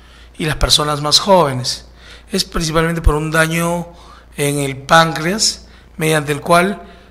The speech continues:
no se viene produciendo la cantidad suficiente de insulina.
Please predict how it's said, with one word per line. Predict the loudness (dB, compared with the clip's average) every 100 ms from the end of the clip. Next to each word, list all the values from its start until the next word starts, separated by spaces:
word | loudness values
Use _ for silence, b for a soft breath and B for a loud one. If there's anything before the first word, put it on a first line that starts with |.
| -10
no | -2 0
se | 2 0
viene | 0 -2 -2
produciendo | -4 -4 -2 -2 -2 -2
la | -4
cantidad | -4 -4 -4 -4
suficiente | -4 -4 -2 -2 -4 -4
de | -2
insulina. | -2 -2 -2 -4 -6 -10